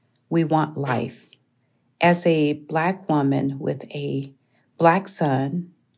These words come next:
who is also gay, who is married to a man who is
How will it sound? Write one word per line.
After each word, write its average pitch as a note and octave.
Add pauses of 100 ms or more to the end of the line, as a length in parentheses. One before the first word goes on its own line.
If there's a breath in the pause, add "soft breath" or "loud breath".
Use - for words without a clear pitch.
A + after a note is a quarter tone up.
(160)
who D#3+
is D3+
also D#3
gay, C3+ (760)
who F3+
is E3
married D#3
to C#3+ (640)
a F#3
man C#3+
who D3+
is C3+